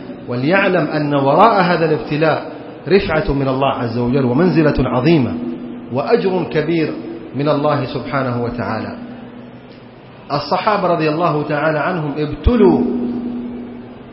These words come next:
أقسى أنواع الابتلاء وأشد أنواع الابتلاء، وصبروا لأمر الله عز وجل، وجاهدوا في الله عز وجل،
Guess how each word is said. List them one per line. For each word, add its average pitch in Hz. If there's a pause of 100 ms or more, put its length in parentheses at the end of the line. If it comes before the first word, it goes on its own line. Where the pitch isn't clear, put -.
أقسى 247
أنواع 190
الابتلاء 180
وأشد 185
أنواع 180
الابتلاء، 147
وصبروا 143 (180)
لأمر 160
الله 147
عز 123
وجل، 123
وجاهدوا 175
في 143
الله 151
عز 131
وجل، 123